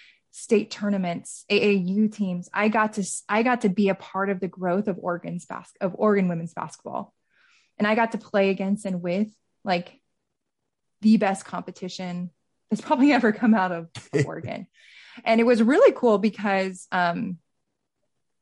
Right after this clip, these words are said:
Speaker 1: when I went to Arizona State, we had a really young team when I, when I joined as a freshman. Um, a f-,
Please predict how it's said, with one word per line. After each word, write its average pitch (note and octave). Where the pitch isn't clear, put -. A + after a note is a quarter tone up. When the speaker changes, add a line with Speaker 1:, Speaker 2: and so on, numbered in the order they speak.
Speaker 1:
when G#3+
I A#3
went C#4+
to A#3
Arizona F#3+
State, A#3
we F#3
had F#3
a F#3
really G#3
young F#3
team G#3+
when F3
I, F3
when F#3
I F#3
joined F3
as F3
a F#3
freshman. F#3
Um, F#3+
a G#3+
f-, -